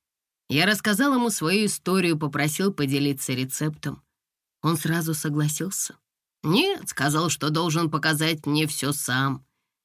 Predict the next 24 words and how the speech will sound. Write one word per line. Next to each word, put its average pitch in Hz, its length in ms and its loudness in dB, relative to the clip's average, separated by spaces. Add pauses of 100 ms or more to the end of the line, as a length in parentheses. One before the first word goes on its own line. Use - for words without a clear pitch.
(200)
Но 165 260 4
у 208 40 4
него 208 300 4
нет 202 340 2
нужных 175 460 2
ингредиентов. 160 1040 0 (100)
Поручил 220 460 2
собрать 147 600 0
их 131 140 -6
и 135 60 -2
приходить 135 540 -2
на 131 140 0
следующий 135 640 -2
день. 127 320 -4 (580)
Я 247 280 2
решил 302 420 2
заглянуть 220 560 0
в - 60 -12
холодильник, 156 680 2
чтобы 135 340 -2
проверить, 139 720 0 (240)
что 220 380 2
надо 151 360 4
докупить. 131 680 -2